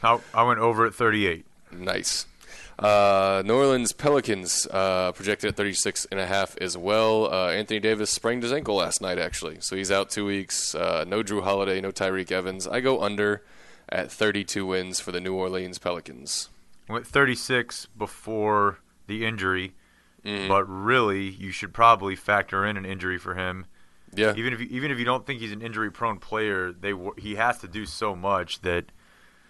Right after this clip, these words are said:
Speaker 1: I mean, I guess we both went under, so it doesn't really matter. But that's, that's probably something I should have considered. Is this
Speaker 2: Yeah.
Speaker 1: with no, no Drew, no Drew Holiday, <laughs> and, and if there's even fifteen or so games missed.
Speaker 2: Mm-hmm.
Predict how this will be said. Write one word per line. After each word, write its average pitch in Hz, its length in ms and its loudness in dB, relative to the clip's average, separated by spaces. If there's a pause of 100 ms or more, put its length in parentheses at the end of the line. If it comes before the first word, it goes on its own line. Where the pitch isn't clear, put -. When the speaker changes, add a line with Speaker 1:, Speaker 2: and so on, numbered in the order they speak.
(720)
Speaker 1:
I 113 60 -4
mean, 147 120 6
I 143 100 8
guess 165 200 6
we 127 80 0
both 120 280 6
went 107 140 4
under, 110 200 4
so 98 160 -2
it 92 60 0
doesn't 104 240 2
really 92 220 -2
matter. 92 320 2
But 82 160 -4
that's, - 380 -2 (360)
that's 104 280 0 (100)
probably 107 320 4
something 95 280 -4
I 90 120 2
should 92 180 -6
have 85 100 -8
considered. 82 540 -8 (220)
Is 85 100 -12
this 87 140 -2
Speaker 2:
Yeah. 98 120 6
Speaker 1:
with 87 140 -6
no, 95 220 0
no 104 260 2
Drew, 98 460 0 (120)
no 101 160 0 (320)
Drew 98 220 -2
Holiday, 87 640 2 (240)
<laughs> - 280 -14
and, 139 280 -4
and 117 180 -6
if 113 140 -4
there's 104 300 -2 (580)
even 104 420 -6
fifteen 110 380 -2
or 98 80 -2
so 95 240 0
games 92 340 -6
missed. 90 540 -6 (320)
Speaker 2:
Mm-hmm. 104 420 -4